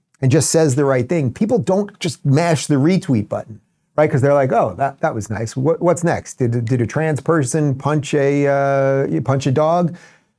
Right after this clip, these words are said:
And he needs a little of that. He needs a little trans person punching a dog, and I think that that could happen. Uh, how was that? <laughs> Connor just shook his head no. Dave, what are you doing with your life?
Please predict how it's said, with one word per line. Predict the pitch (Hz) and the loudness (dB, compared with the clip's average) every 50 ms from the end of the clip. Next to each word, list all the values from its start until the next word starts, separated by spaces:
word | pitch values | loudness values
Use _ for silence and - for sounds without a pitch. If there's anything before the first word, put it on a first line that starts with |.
| _ _ - | _ _ -4
And | - 156 151 151 156 214 196 131 131 320 | 0 2 4 4 4 4 4 2 2 2
he | - - 165 160 | 0 2 4 6
needs | 170 180 208 214 160 | 6 6 6 6 6
a | 156 170 | 4 4
little | 160 156 143 143 135 | 4 4 4 4 2
of | 127 127 | 2 0
that. | 131 120 | -2 0
He | - 165 | 2 2
needs | 170 196 208 170 | 4 4 4 4
a | 185 | 2
little | 170 160 156 151 135 | 2 2 2 2 0
trans | - - 131 123 123 117 120 | 0 -2 -2 0 -2 -2 -2
person | - 123 120 110 - 120 110 | -2 -4 -4 -2 -2 -4 -2
punching | - 120 117 107 - 117 113 | -2 -2 -2 -2 -2 -2 0
a | 104 | 0
dog, | 113 110 107 104 107 120 | 0 0 -2 0 -2 -2
and | 120 120 | -2 -2
I | 117 | -2
think | - 135 123 107 | 0 -2 -2 0
that | 113 107 | 0 0
that | 117 107 107 - | 0 -2 -2 -4
could | 117 101 | -4 -4
happen. | 104 120 113 - 127 123 123 123 117 - _ _ - | -4 -4 -6 -6 -8 -6 -6 -6 -8 -10 _ _ -8
Uh, | 123 120 120 | -8 -6 -4
how | 110 120 131 | -4 -2 -2
was | 131 110 | -2 -2
that? | 127 117 - - - | -4 -4 -6 -6 -2
<laughs> | 113 160 160 117 - - - - 147 151 - _ _ _ _ _ _ _ _ _ _ _ _ _ _ _ _ _ _ | -2 0 0 0 -4 -6 -18 -16 -16 -16 -18 _ _ _ _ _ _ _ _ _ _ _ _ _ _ _ _ _ _
Connor | - 131 139 131 110 | -4 -2 -2 0 0
just | 107 101 - | -2 -2 -2
shook | - 123 - | -4 -4 -2
his | 120 110 107 | -2 -4 -2
head | 113 104 104 | -2 -2 -2
no. | 107 104 92 92 92 98 - _ | -2 -2 -4 -4 -8 -10 -12 _
Dave, | - 123 117 113 104 | -6 -4 -2 -2 -2
what | 113 107 | -2 0
are | 107 | 0
you | 104 95 | -2 -2
doing | 98 107 101 104 104 | -4 -4 -2 -2 -4
with | 101 95 - | -4 -6 -6
your | 107 95 | -8 -6
life? | 92 92 92 95 | -6 -6 -8 -8